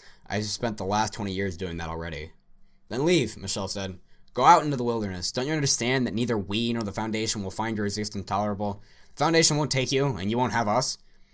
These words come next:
Arjun took a half step toward Ji Jin.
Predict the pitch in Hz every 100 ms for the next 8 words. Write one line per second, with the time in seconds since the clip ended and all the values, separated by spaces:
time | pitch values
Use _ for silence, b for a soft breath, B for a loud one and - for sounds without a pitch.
0 | b b b b - 113 107 110 101 117
1 | 104 95 87 95 92 - 90 90 85 87
2 | 82 82 80